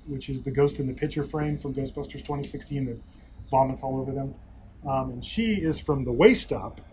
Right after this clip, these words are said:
with her legs blacked out. So she marries up to that, and then she literally can separate her upper half of her body from her lower half and float around the room. So this is all using black light technology to do kind of magic illusion effects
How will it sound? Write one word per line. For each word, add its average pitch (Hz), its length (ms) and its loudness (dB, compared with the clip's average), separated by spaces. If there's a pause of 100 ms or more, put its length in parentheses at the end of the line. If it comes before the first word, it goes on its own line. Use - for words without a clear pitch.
with 135 160 0
her 120 100 -6
legs 123 260 4
blacked 113 340 0
out. 113 300 -4 (340)
So - 140 -4
she 175 180 0
marries 143 360 4
up 139 100 0
to 120 120 -4
that, 131 380 4
and 123 160 -4
then 123 360 -4 (100)
she - 160 -4
literally 131 400 2
can 120 140 -6
separate 131 480 -2
her 127 120 -2
upper 131 220 0
half 123 240 -2
of 123 120 -6
her 120 60 -4
body 117 300 -4
from 120 160 -10
her 117 60 -4
lower 123 320 -2
half 120 240 -4 (340)
and 135 140 -6
float 143 200 4
around 120 340 -4
the 117 40 -4
room. 120 340 -2
So 143 140 0
this 170 220 0
is 151 100 0
all 135 420 4 (720)
using 151 300 2
black 139 320 6
light 135 180 2
technology 123 600 -4
to 120 100 -10
do 117 220 -4
kind 131 180 -4
of 120 60 -4
magic 127 400 -4
illusion 123 400 -2
effects 120 480 -8